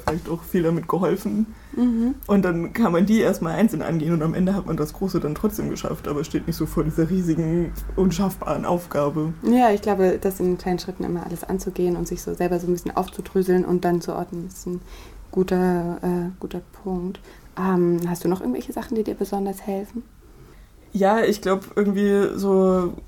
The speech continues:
Speaker 1: konkrete Ziele und Anreize zu setzen, ist dann auch, also vielleicht ein Teil von dem in kleinere Sachen runterzubrechen und dann aber auch irgendwie,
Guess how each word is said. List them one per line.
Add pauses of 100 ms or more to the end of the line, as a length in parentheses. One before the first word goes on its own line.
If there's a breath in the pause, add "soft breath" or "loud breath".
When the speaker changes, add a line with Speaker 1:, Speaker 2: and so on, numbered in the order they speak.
Speaker 1:
konkrete
Ziele
und
Anreize
zu
setzen,
ist
dann
auch,
also
vielleicht
ein
Teil
von
dem
in
kleinere
Sachen (100)
runterzubrechen
und
dann
aber
auch
irgendwie,